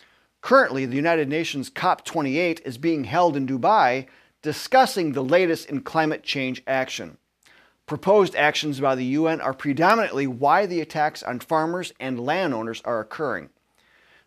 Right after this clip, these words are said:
The average American lifestyle can soon be radically altered given the proposed regulations from various state and federal agencies,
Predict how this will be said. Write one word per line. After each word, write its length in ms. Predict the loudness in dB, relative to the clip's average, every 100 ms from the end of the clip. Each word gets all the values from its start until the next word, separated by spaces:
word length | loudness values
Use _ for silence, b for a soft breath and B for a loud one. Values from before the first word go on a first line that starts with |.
| _
The 140 | 4
average 260 | 6 4 2
American 440 | 2 2 0 0
lifestyle 560 | 4 6 4 2 2 0
can 200 | -4 -8
soon 580 | -6 -4 2 2 2 0
be 160 | 0
radically 540 | 4 6 6 2 -6 0
altered 540 | 2 2 0 -10 -12 b b b -12
given 320 | 2 4 6 2
the 80 |
proposed 460 | -2 -4 -2 0 0
regulations 680 | -2 0 0 0 0 -6 -8
from 200 | -6 -4
various 360 | -2 -2 -2 -4
state 480 | -2 2 2 0 -8
and 220 | -10 -8
federal 380 | -4 -2 0 0
agencies, 640 | -2 -6 -12 -10 -10 -10